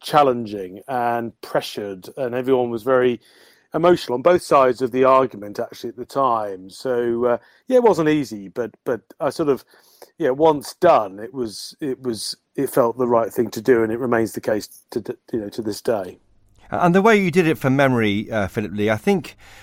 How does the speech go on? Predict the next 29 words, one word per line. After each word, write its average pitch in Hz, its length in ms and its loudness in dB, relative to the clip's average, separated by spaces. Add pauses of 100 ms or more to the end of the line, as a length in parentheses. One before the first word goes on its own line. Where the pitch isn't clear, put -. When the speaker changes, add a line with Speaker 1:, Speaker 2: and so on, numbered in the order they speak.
(220)
Speaker 2:
the 117 140 -8
first 170 300 2
we 135 100 2
knew 156 180 4
about 113 360 2
it 107 100 -4
was, 127 220 -2
it 143 100 -8
was 131 160 -2
one 165 140 0
of 147 60 4
those 123 180 2
m-, 127 180 -2
amazing 120 720 0
Prime 131 300 2
Minister's 107 240 -2
Questions 127 480 -2
moments, 98 400 0
wasn't 107 200 0
it? 101 60 -2
I 110 60 0
think 151 420 -2
when 135 160 -2
you 131 160 2
ba-, 131 200 2
maybe 139 320 0
crossed - 280 -4
the 135 80 -2
floor 139 460 -2